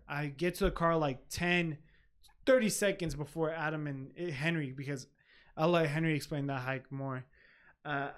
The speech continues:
I get to the car, like, thirty seconds before. I see him, like, literally behind me, like, with the flashlight and shit. I hear their voices. I'm just, like, dead.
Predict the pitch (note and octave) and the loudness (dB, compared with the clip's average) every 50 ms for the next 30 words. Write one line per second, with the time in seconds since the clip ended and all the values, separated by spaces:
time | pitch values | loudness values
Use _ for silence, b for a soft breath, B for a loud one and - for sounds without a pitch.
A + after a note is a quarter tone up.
0 | - _ - E3+ E3+ F3 E3 G3 F#3 - F3+ F#3 F3 - - D#3 D#3+ E3 D#3+ D3+ | -14 _ -2 0 2 4 4 2 2 4 2 2 2 2 2 2 4 6 6 4
1 | C#3+ - - - E3 E3 D#3+ D3 - E3 D#3 C#3 D#3 D3+ C3 C3 B2 - - D3 | 2 2 2 2 2 4 2 2 0 -2 -2 -2 -2 -4 -4 -6 -8 -6 -2 -2
2 | C#3 C#3+ C#3+ C#3+ - F#3 F3+ E3 D#3 D3 C#3+ C#3+ D#3 D#3+ E3 D#3 C#3 D3+ C#3+ - | 0 0 0 -2 -2 -2 -2 0 -2 -4 -4 -4 -4 -2 -2 -4 -4 -6 -10 -10
3 | C#3 C#3 C#3 C#3 C#3 C#3 C3+ C3 C3 C3 C#3 C3+ C3 C3 - C#3+ C#3 - - - | -10 -12 -12 -12 -12 -14 -14 -16 -14 -14 -12 -14 -14 -14 -14 -16 -18 -18 -16 -14
4 | C#3 C3 B2 - - C3 B2+ B2 - - B2+ C3+ C3 C3 C#3+ C3 A#2+ A2+ A2+ B2 | -12 -12 -10 -10 -12 -12 -10 -10 -8 -8 -6 -6 -4 -4 -4 -4 -4 -6 -6 -8
5 | B2 B2 A#2+ - B2+ A#2 B2 C3 C#3 C#3+ C#3+ C#3 - C#3 B2+ B2 A#2+ C3 B2 A#2+ | -8 -8 -10 -12 -14 -14 -12 -10 -8 -8 -6 -8 -8 -10 -12 -10 -8 -8 -6 -6
6 | A#2 A2+ | -8 -10